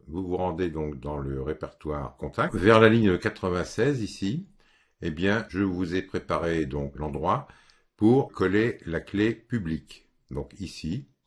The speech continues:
et je l'ai commenté ici, hein. Ensuite, vous ouvrez le fichier mail P H P et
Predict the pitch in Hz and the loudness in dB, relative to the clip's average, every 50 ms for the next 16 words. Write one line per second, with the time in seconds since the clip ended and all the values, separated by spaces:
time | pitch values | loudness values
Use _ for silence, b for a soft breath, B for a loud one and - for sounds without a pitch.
0 | _ _ _ _ - 78 73 76 82 78 85 78 - 87 80 85 80 73 - - | _ _ _ _ -10 -8 -6 -4 -2 -2 -2 -2 -2 -2 -2 -2 -2 -4 -4 -4
1 | 95 87 78 71 - - - - 50 50 - - 117 135 b b b b - 101 | -4 -4 -4 -6 -10 -12 -16 -16 -16 -16 -16 -16 -18 -18 b b b b -4 -4
2 | 104 - - 120 117 101 - - - 90 92 117 120 117 127 107 107 120 113 101 | -4 -2 0 0 0 0 -2 -8 -8 -4 -4 -4 -2 -2 0 2 2 2 4 2
3 | 90 80 - - 90 - - - - 90 85 78 69 - - - 78 78 85 87 | 2 -2 -4 -10 -12 -12 -8 -4 -2 0 0 0 -2 -4 -8 -8 -6 -4 -2 -2
4 | 85 80 73 69 - _ _ _ _ - - 67 62 - - - _ _ - 73 | -2 -4 -4 -8 -12 _ _ _ _ -10 -8 -8 -8 -8 -12 -20 _ _ -12 -12
5 | 69 67 - 69 64 - - - - - 110 147 175 196 - _ _ _ B B | -12 -10 -10 -12 -12 -12 -14 -6 -2 2 2 2 2 -2 -6 _ _ _ B B
6 | B B B B B B B B B 82 87 101 117 110 - - | B B B B B B B B B 0 2 4 2 2 0 -6